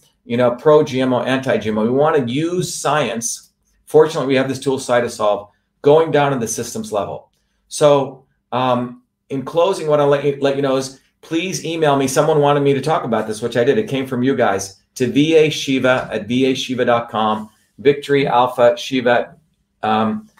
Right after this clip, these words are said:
victory alpha shiva dot com, so you guys can learn and you can be part of this. One way you can be part of this is to start getting educated on a systems approach, not only to understanding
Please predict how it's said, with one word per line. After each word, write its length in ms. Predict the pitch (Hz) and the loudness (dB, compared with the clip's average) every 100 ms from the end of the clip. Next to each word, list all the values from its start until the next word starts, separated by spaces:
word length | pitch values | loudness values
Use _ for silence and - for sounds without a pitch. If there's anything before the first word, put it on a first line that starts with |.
| _ - | _ -2
victory 420 | 131 139 131 127 | -2 0 -2 0
alpha 260 | 123 120 110 | 0 0 -6
shiva 280 | - 117 | -4 -2
dot 160 | 113 110 | 0 -2
com, 240 | 143 139 | -2 -2
so 140 | 120 123 | -2 -2
you 100 | 123 | 2
guys 280 | 139 139 - | 4 2 0
can 220 | 113 110 | -4 2
learn 520 | 120 143 180 208 - _ _ _ _ | 4 4 0 -4 -12 _ _ _ _
and 140 | 110 127 | -4 -2
you 60 | |
can 120 | 135 | -2
be 160 | 123 117 | -4 -6
part 280 | - 160 156 | 2 4 4
of 80 | 107 | 2
this. 360 | 95 - - _ _ | -2 -6 -12 _ _
One 340 | 113 147 196 208 | 2 4 4 4
way 140 | 180 | 2
you 60 | 170 | 0
can 120 | 156 | 0
be 140 | 131 - | -2 0
part 240 | 156 165 | 0 2
of 100 | 123 | 0
this 220 | 117 - | -2 -4
is 160 | 113 - | -6 -8
to 80 | 113 | -10
start 560 | - 131 135 135 - | -2 0 2 0 -4
getting 340 | 127 120 120 110 | 0 0 0 -2
educated 720 | 139 143 139 120 107 107 - - _ _ | -2 -2 -4 0 2 2 -2 -12 _ _
on 340 | 113 120 123 123 | 0 2 0 -2
a 480 | 117 113 110 110 - _ _ _ _ _ _ - - | 0 2 2 -2 -10 _ _ _ _ _ _ -20 -10
systems 520 | - 180 - - 127 | -4 -4 -4 -4 -6
approach, 480 | - 120 120 120 - - _ | 0 2 4 2 -6 -20 _
not 300 | 113 151 190 | 0 2 4
only 280 | 185 165 151 | 2 0 -2
to 180 | 143 - | -4 -4
understanding 840 | 135 131 - 127 120 120 117 - | -4 -4 -4 -2 0 -2 -4 -10